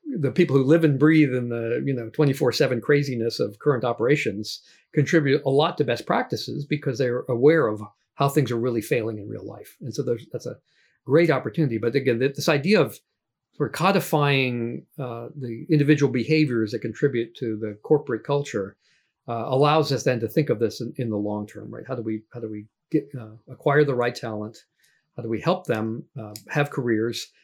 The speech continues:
How do we prepare them for jobs that aren't the job we hired them for, but are still essential to the future of the company? So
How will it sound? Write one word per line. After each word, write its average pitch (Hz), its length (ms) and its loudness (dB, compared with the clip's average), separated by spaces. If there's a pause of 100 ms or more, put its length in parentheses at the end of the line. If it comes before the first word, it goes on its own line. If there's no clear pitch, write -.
(100)
How 156 60 -2
do 135 60 0
we 127 100 0
prepare 160 380 2
them 139 140 0
for 131 100 -4
jobs 120 360 -2
that 123 180 0
aren't 135 160 -4
the 113 80 -8
job 117 260 -2
we 110 80 -2
hired 247 260 -4
them 110 120 -4
for, 117 240 -4
but 131 180 -4
are 110 120 -4
still 117 260 -2
essential 113 400 -8
to 123 120 -10
the 110 80 -18
future 113 360 -12
of 110 80 -18
the 120 60 -20
company? - 420 -14
So 113 260 -12